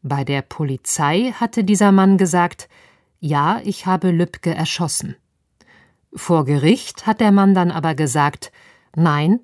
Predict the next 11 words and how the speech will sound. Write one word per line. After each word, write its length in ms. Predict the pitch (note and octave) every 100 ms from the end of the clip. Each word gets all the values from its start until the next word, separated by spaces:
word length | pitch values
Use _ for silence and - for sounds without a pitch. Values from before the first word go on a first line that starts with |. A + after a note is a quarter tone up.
| _
ich 200 | G3 -
habe 220 | F#3+ F3
Lübcke 440 | F3+ F#3+ - - F#3+
nicht 380 | G3 G3 - -
erschossen.“ 580 | C#3 - C3+ - B2+ - _ _ _ _ _ _ _ _
Jetzt 520 | C#3+ C#3+ D3 - -
aber 380 | F#3 G3 A3+ G3+
hat 140 | G3 -
er 180 | F#3
wieder 220 | F3 F#3 F3
gesagt: 540 | D#3+ E3 D#3 -